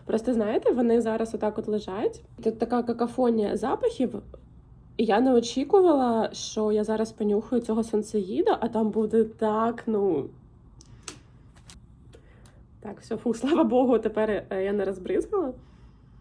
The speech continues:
Вау, іржа. Іржа — це тупо мій запах. А мені ще надоїли всі мої, ну, я вже просто реально нова людина, і я дивлюсь на свої старі запахи, я думаю: «М, я не хочу».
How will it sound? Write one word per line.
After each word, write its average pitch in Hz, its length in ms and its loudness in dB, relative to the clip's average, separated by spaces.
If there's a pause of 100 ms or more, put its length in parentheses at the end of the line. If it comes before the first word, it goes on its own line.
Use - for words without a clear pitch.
(420)
Вау, 233 600 6
іржа. 226 600 2 (1300)
Іржа — 202 320 -4
це 208 120 -8
тупо 214 220 -4
мій 196 140 -2
запах. 180 360 -10 (840)
А 220 80 2
мені 240 260 6
ще 311 180 0
надоїли 226 720 2
всі - 260 -2
мої, 208 240 0
ну, 247 60 4
я 247 140 2
вже 294 120 0
просто 277 280 -4
реально 233 220 2
нова 208 260 0
людина, 233 520 0
і 214 240 -4
я 208 200 -4
дивлюсь 214 300 -4
на 214 60 -4
свої 208 220 -2
старі 208 280 -4
запахи, 254 460 -4
я 226 60 -2
думаю: 208 440 -2 (140)
«М, 202 460 -4 (340)
я 349 160 -2
не 330 80 2
хочу». - 360 -10